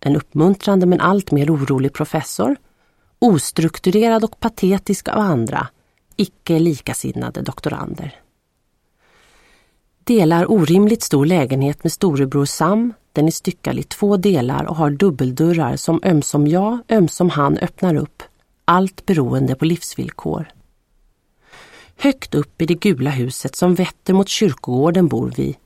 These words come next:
i den numera fashionabla delen av Stockholm, Södermalm. Öppnar vi fönstren kan vi vinka till varandra över gravarna,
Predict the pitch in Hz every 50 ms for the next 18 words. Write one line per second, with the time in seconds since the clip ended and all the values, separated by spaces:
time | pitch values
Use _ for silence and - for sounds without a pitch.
0 | _ _ _ _ _ _ - 185 180 165 185 185 190 175 156 147 147 143 147 151
1 | 143 - - 185 - - 202 202 196 185 190 190 175 202 208 170 - 131 123 120
2 | 123 123 123 127 135 - - - - - - 50 - - 143 - _ _ _ _
3 | _ - - - 151 143 147 160 165 165 - - - - - - _ _ _ _
4 | _ _ _ _ _ _ _ _ _ _ _ _ _ _ _ - - - - -
5 | - - - _ _ - - 277 - - - 240 247 254 285 - - - 127 123
6 | 123 123 - - - - 127 127 139 - - 175 175 202 202 254 254 180 135 -
7 | - 180 - 254 247 269 262 196 131 120 113 - - - 139 143 135 139 147 165
8 | 156 202 208 196 135 117 123 147 165 170 151 143